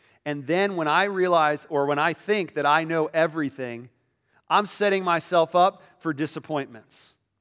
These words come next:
So I walk around being negative. I was like, "Why did they do that here? Why didn't they do this here? Why isn't this this way? Why isn't that that way? Why did this person say this and not say this?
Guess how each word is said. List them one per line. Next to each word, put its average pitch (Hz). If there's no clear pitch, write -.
So 180
I 185
walk 196
around 185
being 180
negative. 185
I -
was 156
like, 131
"Why 127
did 185
they 180
do 156
that 151
here? 139
Why 113
didn't 160
they 151
do 143
this 143
here? 170
Why 143
isn't 165
this 170
this 175
way? 113
Why 127
isn't 151
that 151
that 175
way? 104
Why 139
did 143
this 147
person 156
say 151
this 202
and 113
not 135
say 151
this? 214